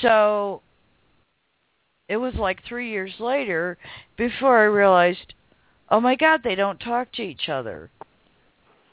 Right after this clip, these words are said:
They don't, for some reason I had 'em connected with each other, and I think that may happen to a lot of our vets.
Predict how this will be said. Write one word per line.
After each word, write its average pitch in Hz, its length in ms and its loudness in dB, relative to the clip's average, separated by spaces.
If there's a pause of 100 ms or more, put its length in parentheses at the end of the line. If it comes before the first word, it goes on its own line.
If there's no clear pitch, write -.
(140)
They 190 100 2
don't, 214 200 2 (460)
for 247 100 -4
some 311 260 0
reason 285 320 -2
I 233 140 2
had 240 220 0
'em 214 220 -10 (300)
connected 202 600 -6
with 127 200 -12
each 135 220 -12
other, 95 480 -10
and 135 140 -10
I 135 100 -2
think 175 340 -8
that 131 220 2 (100)
may 127 300 -2
happen 113 460 -2 (1700)
to 143 100 0
a 127 40 2
lot 123 240 4
of 110 160 -6
our 98 160 -4
vets. 92 320 -8